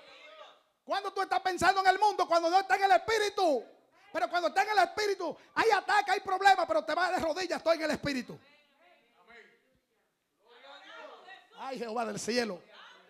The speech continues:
Habrán dos o tres que saldrán en el Espíritu aquí. Habrán dos o tres que van a, a sumergirse, a nadar en el Espíritu. Gloria a Dios.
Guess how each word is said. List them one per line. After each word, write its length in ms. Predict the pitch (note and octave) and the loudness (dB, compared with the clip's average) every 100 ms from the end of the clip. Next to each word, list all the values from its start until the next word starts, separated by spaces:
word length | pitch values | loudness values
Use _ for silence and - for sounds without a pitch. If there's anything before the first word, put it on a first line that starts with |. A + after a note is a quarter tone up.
| - - | -20 -16
Habrán 320 | G3+ A3 D#4+ | -10 -6 -2
dos 140 | D#4 D#4 | 2 2
o 40 | |
tres 160 | D#4+ D#4 | 2 0
que 80 | C#4+ | -2
saldrán 280 | C4 D4+ | -2 -2
en 60 | D4+ | -2
el 60 | D4 | -2
Espíritu 360 | D4 D4 B3+ | -2 -2 -2
aquí. 240 | C4+ A#3 B2 _ _ - - - - - - - - | -2 -6 -10 _ _ -20 -20 -20 -20 -20 -20 -20 -8
Habrán 240 | A3+ D#4 | -4 2
dos 140 | E4 D#4+ | 6 6
o 60 | |
tres 160 | E4 E4+ | 6 2
que 80 | D#4+ | 4
van 160 | E4+ | 2
a, 140 | E4 D#4+ | 0 -2
a 100 | C#4 | -2
sumergirse, 520 | D4 D4+ C4+ F#4 D#4 | -2 -2 0 2 2
a 60 | D4 | 2
nadar 220 | C#4+ F4+ | 4 4
en 100 | E4 | 4
el 60 | D4+ | 2
Espíritu. 540 | - F#4 E4+ C#4+ C4+ | 0 0 0 0 2
Gloria 300 | C4+ E4+ E4 | 6 6 6
a 40 | |
Dios. 300 | C#4+ F4+ F4 | 6 10 10